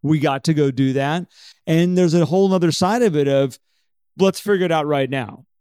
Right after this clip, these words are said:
And who knows what this is gonna look like and how it's gonna come together, but let's go and do this." And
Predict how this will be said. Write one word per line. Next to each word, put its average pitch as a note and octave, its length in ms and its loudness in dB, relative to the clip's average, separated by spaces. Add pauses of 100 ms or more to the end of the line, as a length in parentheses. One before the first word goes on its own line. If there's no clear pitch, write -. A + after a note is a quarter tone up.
And D#3 200 0
who F#3+ 140 2
knows G3 260 2
what F3+ 140 -2
this D#3+ 160 -2
is C#3+ 140 -2
gonna C#3+ 180 0
look C3+ 180 0
like B2+ 460 -2
and C3+ 540 -2
how D3 240 0
it's D#3+ 120 -6
gonna D#3 160 -2
come C#3+ 200 -2
together, C3+ 420 -2
but C3+ 240 -2
let's D3 400 -6 (220)
go D3+ 380 0
and C3 220 -6
do C#3+ 220 2
this." C3 320 -4
And C#3 180 0